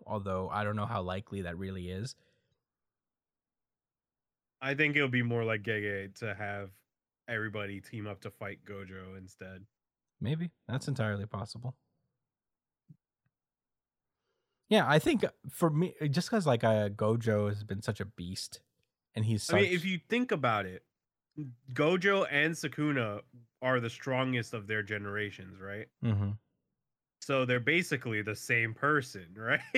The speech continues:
Speaker 1: Maybe. I mean, we don't know. We don't know the full extent of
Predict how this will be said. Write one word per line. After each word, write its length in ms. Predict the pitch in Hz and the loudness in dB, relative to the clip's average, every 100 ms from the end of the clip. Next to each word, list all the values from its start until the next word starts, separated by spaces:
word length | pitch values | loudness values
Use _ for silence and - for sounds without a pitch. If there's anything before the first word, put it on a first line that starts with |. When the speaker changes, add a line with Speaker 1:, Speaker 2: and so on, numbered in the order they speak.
| 254 320 - - - _ _ _ _ _ | 0 -2 -4 -14 -20 _ _ _ _ _
Speaker 1:
Maybe. 440 | 110 131 127 120 - | 2 4 4 2 -2
I 80 | 113 | 0
mean, 180 | 113 110 | 2 6
we 80 | 123 | 6
don't 140 | 139 | 8
know. 180 | 139 131 | 8 8
We 220 | 123 143 | 8 6
don't 160 | 202 208 | 8 6
know 80 | |
the 80 | 147 | 4
full 480 | - - - 147 151 | 2 -2 0 2 4
extent 480 | 123 - 123 104 98 | 0 -2 0 0 -2
of 120 | 95 | -6